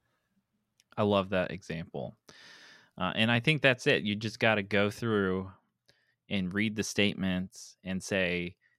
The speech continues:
"Could anyone have, could anyone say this? A-, am I unique by saying this? Or is this unique to me because I've shown why that is?" And, and like we've said, it's not bad to put that generic fluff statement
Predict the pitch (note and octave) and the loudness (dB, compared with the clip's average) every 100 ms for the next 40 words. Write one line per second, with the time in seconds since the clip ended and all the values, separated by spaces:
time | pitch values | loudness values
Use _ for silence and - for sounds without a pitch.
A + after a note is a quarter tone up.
0 | _ _ _ _ _ _ _ _ - C3 | _ _ _ _ _ _ _ _ -4 0
1 | D3 C#3 C3 B2 A#2+ A2+ G2 G#2 A#2 - | 2 0 -2 -2 -2 -2 -2 -4 -6 -4
2 | A#2 A2+ B2+ B2 A2+ A2 G#2 F#2 F2+ D2+ | 0 2 0 0 0 -2 -2 -2 -2 -6
3 | D#2+ - - - _ _ - - - - | -8 -12 -18 -20 _ _ -18 -16 -12 -4
4 | G2+ G2+ G#2 G2+ G#2 G2+ G2+ F#2+ - F2 | 0 2 4 4 2 0 0 0 0 -2
5 | E2+ E2 E2 E2+ - _ _ _ _ _ | -2 -4 -6 -8 -14 _ _ _ _ _
6 | - G#2+ G#2 - G2 F#2 A2 A#2 - G#2 | -2 2 2 2 -2 -2 -2 -2 -2 -2
7 | G2+ - C3 A#2+ G2 G2+ F#2+ F2 - F2+ | -2 -4 -4 -4 -4 -4 -6 -4 -4 -4
8 | E2+ E2+ D#2+ E2 E2 D2 D2 C#2+ - - | -6 -6 -2 -2 -4 -6 -6 -10 -12 -18
9 | _ G#2+ A#2+ C3+ C#3 D#3 - D3+ - D3+ | _ -4 -2 -2 0 0 -2 -4 0 0
10 | A2 - - A#2+ A#2+ C3+ E3 F#3+ C3+ C#3 | 0 -4 -6 -6 -2 0 0 -2 -2 -2
11 | A#2+ - - D3 - A#2 - G#2 G#2 G2+ | -4 -4 -6 -4 0 0 -2 -6 -4 -2
12 | B2+ - - A#2 A2 - - C3 D#3 E2+ | -2 -4 -4 -2 -2 -4 -4 -2 -2 -4
13 | E2 G2+ | -4 -6